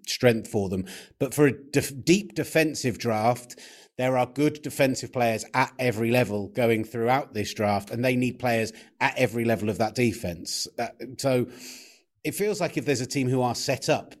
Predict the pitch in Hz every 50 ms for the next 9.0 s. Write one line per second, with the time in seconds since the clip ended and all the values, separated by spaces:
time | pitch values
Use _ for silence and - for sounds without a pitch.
0 | _ _ _ - 131 123 120 123 - 120 120 120 123 131 127 113 117 - - 123
1 | 117 - - 120 113 113 110 - - - - - - 120 131 131 123 120 - 123
2 | 117 - - 120 113 - - 123 113 113 110 113 - - - _ _ _ - 117
3 | 117 117 113 110 107 - - - - - - _ _ _ _ - 110 101 92 127
4 | - - 127 92 120 127 - - 120 98 110 101 120 127 123 120 - 113 110 101
5 | - - 143 110 110 - 160 151 - - - - - 170 151 139 160 - 175 151
6 | - - 262 240 151 117 117 127 139 143 143 127 127 127 135 123 - 147 135 127
7 | - 156 131 120 120 - - 123 123 120 123 127 127 135 135 135 123 123 120 117
8 | 101 143 135 127 135 - 113 117 117 117 107 131 113 101 92 95 113 123 120